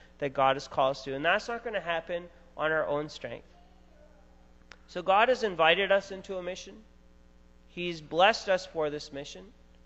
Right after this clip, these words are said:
He's created us for a very specific purpose,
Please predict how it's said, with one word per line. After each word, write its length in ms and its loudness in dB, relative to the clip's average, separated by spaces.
He's 220 -12
created 420 8
us 140 6
for 240 2
a 40 2
very 240 6
specific 600 -10
purpose, 540 -12